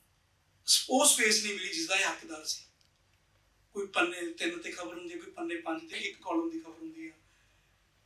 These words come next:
ਪਰ ਜਿੱਦਣ ਪਾਤਰ ਸਾਹਿਬ ਇਸ ਦੁਨੀਆ ਤੋਂ ਤੁਰੇ, ਪ-, ਪਾਤਰ ਸਾਹਿਬ ਨੇ ਸਮਾਂ ਵੀ ਉਹ ਚੁਣਿਆ ਵੀ ਸਾਰਾ ਦਿਨ ਮੀਡੀਆ ਨੂੰ ਕੁਨੈਕਸ਼ਨ ਵਾਸਤੇ ਵੀ ਟਾਈਮ ਮਿਲ ਜੇ, ਕਿਉਂਕਿ ਮੇਰੇ ਪੰਜਾਬੀ ਟ੍ਰਿਬਿਊਨ ਸਵੇਰੇ ਉੱਠ ਕੇ ਮੈਂ ਪੜ੍ਹਿਆ ਜਦੋਂ, ਤਾਂ ਉਹ ਸਾਰਾ ਸੰਡੇ ਦਾ ਐਡੀਸ਼ਨ ਉਦੋਂ ਚੇਂਜ ਹੋਇਆ ਹੋਇਆ ਸੀਗਾ।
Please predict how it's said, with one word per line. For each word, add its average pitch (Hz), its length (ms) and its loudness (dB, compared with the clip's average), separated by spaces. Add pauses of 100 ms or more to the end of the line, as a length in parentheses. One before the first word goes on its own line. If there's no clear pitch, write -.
ਪਰ 202 160 10
ਜਿੱਦਣ 226 220 2
ਪਾਤਰ 220 340 6
ਸਾਹਿਬ 233 200 6
ਇਸ 220 80 -2
ਦੁਨੀਆ 196 280 -4 (220)
ਤੋਂ 196 120 -12
ਤੁਰੇ, 180 400 -6 (840)
ਪ-, - 120 -14 (360)
ਪਾਤਰ 214 240 10
ਸਾਹਿਬ 262 180 6
ਨੇ 269 80 6
ਸਮਾਂ 240 300 6
ਵੀ 254 80 4
ਉਹ 262 100 4
ਚੁਣਿਆ 202 480 4 (300)
ਵੀ 247 60 0
ਸਾਰਾ 247 340 12
ਦਿਨ 254 240 6
ਮੀਡੀਆ 226 300 4
ਨੂੰ 220 340 -4 (600)
ਕੁਨੈਕਸ਼ਨ 220 400 8
ਵਾਸਤੇ 220 300 6
ਵੀ 202 100 -2
ਟਾਈਮ 175 200 4
ਮਿਲ 160 160 0
ਜੇ, - 240 -14 (240)
ਕਿਉਂਕਿ - 400 -6
ਮੇਰੇ 202 200 6
ਪੰਜਾਬੀ 196 320 6
ਟ੍ਰਿਬਿਊਨ 202 340 0
ਸਵੇਰੇ 190 180 4
ਉੱਠ 185 160 0
ਕੇ 202 100 -8
ਮੈਂ 202 120 -8
ਪੜ੍ਹਿਆ 196 300 6
ਜਦੋਂ, - 240 -2 (600)
ਤਾਂ 202 120 12
ਉਹ 214 140 12
ਸਾਰਾ 214 280 8
ਸੰਡੇ 202 340 4
ਦਾ 202 80 6
ਐਡੀਸ਼ਨ 202 300 6
ਉਦੋਂ 196 220 -4
ਚੇਂਜ - 220 4
ਹੋਇਆ 180 180 0
ਹੋਇਆ 175 260 -2
ਸੀਗਾ। - 260 -12